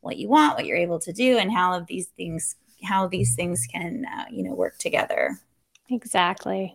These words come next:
Speaker 2: Yeah, that's great.
Speaker 1: Cool. Well, uh, so what is next for you? So you've got your, the Cameo, what's, what's the title of the book
Speaker 2: Uh,
Speaker 1: again?
Speaker 2: The Cameo Secret.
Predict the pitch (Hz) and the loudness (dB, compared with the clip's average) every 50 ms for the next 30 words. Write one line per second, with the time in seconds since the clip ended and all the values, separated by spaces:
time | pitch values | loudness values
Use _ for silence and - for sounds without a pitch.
0 | - 311 254 208 202 196 190 190 185 - _ 214 - _ _ _ - 247 262 - | -8 -4 -2 -2 0 0 -2 -4 -6 -8 _ -20 -20 _ _ _ 0 0 0 0
1 | - - - 208 202 208 196 180 - - - _ _ _ _ _ _ _ _ _ | 0 4 6 10 10 10 10 8 4 0 -8 _ _ _ _ _ _ _ _ _
2 | _ _ _ _ _ _ - - _ - - _ _ - 196 190 196 196 185 196 | _ _ _ _ _ _ -18 -18 _ -20 -20 _ _ 0 0 2 2 2 0 0
3 | 196 - - - - - - - - _ - 269 277 294 302 311 320 - - - | -2 -4 -12 -10 -10 -10 -10 -12 -12 _ 8 12 12 12 12 12 12 12 10 10
4 | 277 262 262 262 330 277 277 269 311 415 587 571 - - 294 277 330 - - - | 10 10 10 10 8 8 10 10 10 10 10 8 8 8 8 8 8 6 4 0
5 | - - - - - 466 427 392 294 208 208 175 117 92 80 190 - - 247 233 | 0 0 -4 -4 0 2 4 4 4 4 2 2 2 0 0 -2 -2 0 2 2
6 | 233 233 233 220 214 247 240 254 262 - 262 254 269 269 254 247 247 240 240 - | 2 2 0 0 2 6 6 6 6 4 4 6 6 6 8 6 4 2 2 -2
7 | - - _ 240 233 247 247 247 - 277 240 240 247 254 262 262 262 254 247 - | -4 -8 _ -6 -6 -6 -6 -2 0 2 4 4 4 4 2 2 2 0 0 0
8 | - 233 262 254 - - - 226 240 233 - - - 262 285 254 240 240 254 247 | -2 -2 -2 -2 -6 -8 -4 -4 -4 -4 -4 -10 -8 -4 -2 -2 0 0 -2 -2
9 | 226 240 240 247 247 269 262 247 262 254 294 285 233 269 247 - - - 262 262 | -4 -4 -6 -6 -4 -4 0 2 2 2 2 4 4 4 4 4 4 4 6 6
10 | 277 294 294 285 285 262 269 - - - 247 226 208 - - - - - - - | 8 8 8 6 6 4 2 0 -2 2 2 2 2 2 2 2 2 2 0 -4
11 | - - | -6 -6